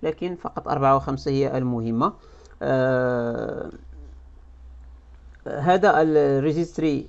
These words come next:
آه، أو الانستراكشن ريجستري أو ريجستري دانستركسيون فإنه يعني يحتوي على contains،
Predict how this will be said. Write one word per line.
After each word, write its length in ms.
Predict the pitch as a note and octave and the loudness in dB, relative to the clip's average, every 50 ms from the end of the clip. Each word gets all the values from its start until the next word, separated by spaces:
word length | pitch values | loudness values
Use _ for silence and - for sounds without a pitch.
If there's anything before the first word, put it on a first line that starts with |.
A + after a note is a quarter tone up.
| - - | -12 -12
آه، 440 | - - - - - - - - - | -10 -8 -6 -6 -6 -8 -8 -10 -10
أو 400 | - - - - D#3+ D#3 D3+ C#3 | -10 -6 -2 0 2 4 4 2
الانستراكشن 760 | D3 C#3+ C#3 - - D#3 D3+ C#3 - D3+ D3+ D3 - - C#3+ | 2 0 -2 -2 -4 -6 -6 -4 0 2 2 2 2 0 0
ريجستري 520 | C#3+ C3+ B2 C3 C3 C3+ - D#3 D#3+ E3 | 0 2 0 -2 -4 -4 -4 -2 -2 -2
أو 340 | - - D3 D3 D3+ D3 C3+ | 0 2 4 4 4 4 2
ريجستري 440 | C3+ C3+ C3 C3+ C3+ C#3 - C#3+ C#3 | 0 0 -2 -2 -4 -4 -2 0 0
دانستركسيون 720 | C3+ C#3+ C3+ C3 - - C3+ B2 - - D#3+ E3+ G3 G3 - - - - - - - | 2 2 0 0 -2 -8 -10 -10 -6 -2 0 0 0 -2 -4 -12 -20 -20 -20 -20 -4
فإنه 600 | - - - D#3 D#3+ D#3+ D3+ C#3+ C#3+ D#3 E3+ E3+ E3+ - - - _ | -2 0 0 2 2 2 2 4 4 4 4 2 0 -10 -20 -18 _
يعني 340 | - C#3 B2 B2 C3+ D3 D#3+ | -4 -2 -2 0 0 2 2
يحتوي 520 | D#3+ D#3 - - - D#3 D3+ C#3+ C#3+ C#3 B2 | 2 0 0 -2 4 6 6 6 6 6 4
على 240 | B2 B2+ C#3+ D3 | 4 2 0 0
contains، 680 | C#3+ D3 C#3 B2 A2+ - C3+ C3 C3+ C#3 D#3+ E3+ D#3+ | 0 -2 -4 -4 -4 -4 -4 -2 0 0 -2 -2 -6